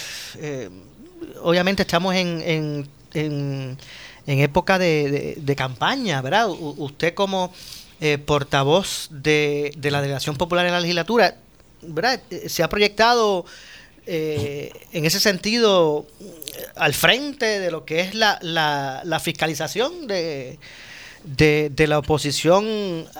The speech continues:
al, al partido de gobierno y de la alcaldesa aquí en la ciudad señorial. Es, yo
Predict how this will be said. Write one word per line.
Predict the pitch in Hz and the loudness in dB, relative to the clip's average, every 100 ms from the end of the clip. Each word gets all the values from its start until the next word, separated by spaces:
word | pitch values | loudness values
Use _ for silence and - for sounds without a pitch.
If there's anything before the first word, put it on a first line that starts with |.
| - | 2
al, | 175 160 151 147 147 143 147 - | 4 4 2 0 -2 -2 -4 -4
al | 165 143 | -4 0
partido | 143 147 170 | 0 2 4
de | 196 | 6
gobierno | 180 156 240 277 | 6 6 4 4
y | |
de | 165 | 2
la | 147 | 2
alcaldesa | 139 135 147 294 - 156 135 - | 0 0 4 2 2 0 0 -6
aquí | 139 156 | -6 -6
en | |
la | 165 | -2
ciudad | 190 | -2
señorial. | 190 175 180 277 254 - - - - - - - - - - | -2 -4 -2 -2 -4 -16 -20 -20 -20 -20 -20 -20 -12 -8 -6
Es, | - - - - - 147 | -4 -2 -4 -8 -10 0
yo | 147 190 | 4 4